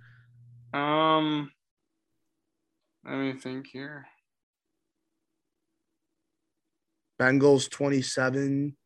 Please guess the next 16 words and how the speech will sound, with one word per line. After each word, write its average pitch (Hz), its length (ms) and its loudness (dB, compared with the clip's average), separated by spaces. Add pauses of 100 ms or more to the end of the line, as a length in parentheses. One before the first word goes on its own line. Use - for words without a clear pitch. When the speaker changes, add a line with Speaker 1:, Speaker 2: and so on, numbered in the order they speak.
(280)
Speaker 2:
Titans 131 420 -2
twenty-one. 127 540 -2
Is 135 140 -4
that 113 160 -4
realistic? 147 520 0 (2750)
Speaker 1:
Um, 190 720 8 (720)
Speaker 2:
Win 135 220 -4
it 131 60 -6
by 131 140 2
possession? 127 520 -6 (2750)
Speaker 1:
I'll 160 200 -4
say 220 380 -2 (1700)
Bengals 175 600 2 (180)
twenty-four, 143 1080 2
Titans 131 440 -6
twenty-one. 131 500 -12